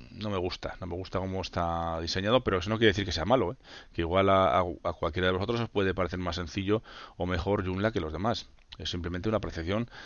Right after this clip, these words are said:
por la experiencia que yo tengo. Otro criterio. Bien, vamos a hablar de volumen de, de complementos. Quiere decir,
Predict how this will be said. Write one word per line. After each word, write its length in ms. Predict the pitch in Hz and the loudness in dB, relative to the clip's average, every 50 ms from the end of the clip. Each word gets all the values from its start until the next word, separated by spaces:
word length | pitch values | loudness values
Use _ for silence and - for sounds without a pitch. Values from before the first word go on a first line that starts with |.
| - - - - _ | -16 -18 -18 -20 _
por 160 | - 95 101 101 | -2 0 2 2
la 60 | 98 | 2
experiencia 420 | 95 - 90 87 87 87 - 101 | 2 2 0 0 0 0 0 0
que 80 | 98 95 | 2 2
yo 100 | 85 76 | 2 0
tengo. 280 | 80 82 82 76 - - - - - - - - - - - - - - - - - | -2 -6 -6 -8 -12 -14 -16 -20 -20 -20 -20 -20 -20 -20 -20 -20 -20 -20 -20 -6 -2
Otro 220 | - 123 - 151 | 0 2 2 2
criterio. 400 | 135 117 95 92 82 78 73 - - - - - - | 2 2 0 0 -2 -2 -4 -6 -10 -12 -12 -8 -2
Bien, 220 | 101 95 78 67 62 | -2 -2 -2 -2 -4
vamos 220 | 90 110 110 117 | -4 -2 2 4
a 40 | 120 | 4
hablar 240 | 113 120 123 117 113 | 6 6 6 6 6
de 380 | 127 131 139 135 123 104 95 | 8 8 8 8 6 6 4
volumen 500 | 90 90 98 104 113 120 123 123 123 120 | 2 0 2 2 4 4 6 6 6 6
de, 420 | 107 101 95 90 90 85 85 82 82 | 4 4 4 4 2 0 0 -2 -2
de 80 | 85 | -2
complementos. 600 | 87 92 92 95 98 110 110 92 85 85 80 - | -2 -2 0 2 2 2 2 2 0 -4 -4 0
Quiere 180 | - 110 110 104 | 4 6 6 6
decir, 300 | 95 101 107 95 85 | 6 4 2 0 0